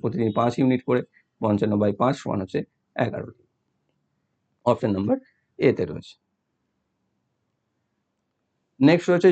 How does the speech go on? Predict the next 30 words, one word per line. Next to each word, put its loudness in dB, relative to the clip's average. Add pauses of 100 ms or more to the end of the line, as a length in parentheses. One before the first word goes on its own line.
যদি 6 (180)
টু -2 (160)
tan 4 (120)
theta 0 (120)
equal 2 (120)
to 0 (440)
cot, 4 (280)
আহ, 4 (260)
theta 0
plus 2 (100)
six 0 (140)
degree 4
হয়ে 6
থাকে, -6 (100)
তাহলে 2 (100)
থিটার -2
ভ্যালু -2
কত? -10 (600)
তাহলে 2
আমি 6
এটাকে 2
লিখতে -4
পারি 4
এইভাবে 4 (100)
যে 6 (180)
টু -2 (180)
tan 4 (160)
theta 0 (520)
equal 4 (100)
to, -6